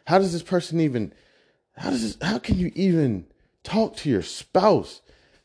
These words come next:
you know, as a, I'm sorry to say, as a, as a, as a leader, and you're sitting there wanting to get, uh, recognition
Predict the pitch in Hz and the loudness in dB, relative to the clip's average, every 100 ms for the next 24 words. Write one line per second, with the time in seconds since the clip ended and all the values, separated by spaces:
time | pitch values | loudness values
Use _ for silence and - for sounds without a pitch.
0 | _ _ 175 180 165 156 - 160 135 110 | _ _ 2 4 6 4 4 0 0 0
1 | 90 85 - 190 - 170 123 - - - | -2 -4 -4 -4 -2 2 2 0 -4 -4
2 | 160 110 92 - - 131 120 85 - 127 | -2 -2 -4 -8 -10 -6 -4 -4 -4 -4
3 | 107 113 220 226 120 80 - _ _ _ | 0 4 6 6 4 0 -18 _ _ _
4 | _ _ _ - 147 175 190 214 202 190 | _ _ _ -4 0 0 2 2 2 4
5 | 180 131 185 185 165 147 175 143 - _ | 2 2 0 0 -2 2 2 2 -6 _
6 | _ _ _ - 143 139 120 98 87 85 | _ _ _ 0 2 4 4 2 -2 -8
7 | _ _ _ _ _ _ _ _ - 127 | _ _ _ _ _ _ _ _ -6 -4
8 | 180 160 160 170 165 139 131 | 0 2 4 2 0 -2 -2